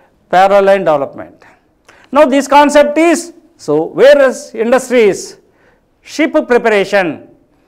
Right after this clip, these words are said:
what is the sheet metal required to ship preparation process, or automobile components, aircrafts, packing industries, that means sheet metal work. This concept is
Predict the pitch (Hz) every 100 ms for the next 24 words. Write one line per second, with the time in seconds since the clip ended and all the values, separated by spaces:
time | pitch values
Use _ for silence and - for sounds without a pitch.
0 | _ - 226 233 240 285 247 240 220 220
1 | 214 220 196 139 127 - _ _ _ _
2 | - 226 240 233 - 240 240 233 214 214
3 | 208 202 214 214 214 - 180 170 147 123
4 | - _ _ - 190 220 277 269 - -
5 | - 233 294 269 269 277 269 262 - 214
6 | 220 220 226 196 139 120 - _ _ -
7 | _ - 233 294 254 277 247 185 - -
8 | _ _ _ - 262 277 285 285 277 277
9 | 269 277 254 202 - - - - _ _
10 | _ 120 156 156 180 190 170 151 185 175
11 | 175 151 151 165 147 - - _ _ _
12 | _ _ _ _ _ _ _ _ _ _
13 | - - 254 262 247 247 254 254 311 359
14 | -